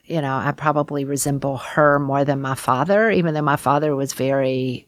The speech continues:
um, you know, um, a people,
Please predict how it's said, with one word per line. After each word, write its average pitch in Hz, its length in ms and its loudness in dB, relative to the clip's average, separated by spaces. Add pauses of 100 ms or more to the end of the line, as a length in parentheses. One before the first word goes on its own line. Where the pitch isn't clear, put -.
um, 120 460 -6 (1080)
you 180 140 4
know, 113 340 -2
um, 117 580 -6
a 165 100 2
people, 151 640 -2